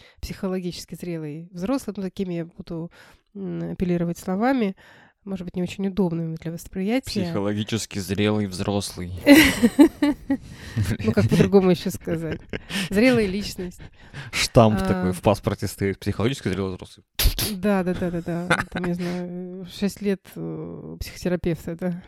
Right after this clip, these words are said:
Speaker 1: Все, как этот Александр Лон писал, что человеку необходимо шесть лет, э, терапии, как, э, шесть лет взросления, опять же, вот. Когда уже шесть лет пошел в школу и уже в социум.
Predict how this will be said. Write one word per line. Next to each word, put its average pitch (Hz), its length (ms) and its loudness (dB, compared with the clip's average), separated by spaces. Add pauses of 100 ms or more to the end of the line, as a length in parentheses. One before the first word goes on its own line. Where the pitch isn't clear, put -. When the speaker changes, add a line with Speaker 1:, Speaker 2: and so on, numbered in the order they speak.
Speaker 1:
Все, 180 320 -2
как - 200 -12
этот - 280 -6
Александр 185 580 -2
Лон 165 260 -2
писал, 208 360 -6
что - 280 -10 (440)
человеку 190 420 -2
необходимо 175 540 -4
шесть - 280 -10
лет, 170 120 -8 (180)
э, 170 260 -4
терапии, 185 640 0 (520)
как, 165 140 -8 (160)
э, 196 160 -2
шесть - 260 -2
лет 190 240 0
взросления, 175 800 -2
опять 170 340 -14
же, 170 120 -12
вот. 165 160 -12 (760)
Когда 160 260 -4
уже 160 160 -6
шесть - 280 -2
лет 208 180 0
пошел 190 300 -4
в - 80 -10
школу 208 440 -2
и 156 320 -6
уже 160 500 -8 (480)
в - 100 -16
социум. 170 500 -6